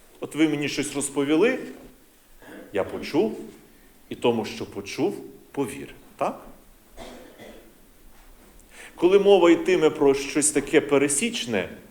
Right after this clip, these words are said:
повсякденне, ну, очевидно, не так складно мені буде в це повірити, бо це не сильно впливатиме на моє життя.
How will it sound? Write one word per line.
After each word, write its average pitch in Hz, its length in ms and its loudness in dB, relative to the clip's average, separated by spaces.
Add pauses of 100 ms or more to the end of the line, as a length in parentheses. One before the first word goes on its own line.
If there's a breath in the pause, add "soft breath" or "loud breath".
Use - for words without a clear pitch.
(120)
повсякденне, 120 880 0 (1300)
ну, 302 120 -8
очевидно, 139 840 0 (500)
не 131 100 -8
так - 200 2
складно 131 440 2
мені 117 180 -4
буде 113 220 0
в 107 40 0
це 110 160 0
повірити, 165 800 0 (560)
бо 156 80 -6
це 185 160 0
не 165 120 0
сильно 165 300 2
впливатиме 147 540 0
на 123 100 -4
моє 117 260 -2
життя. - 400 -10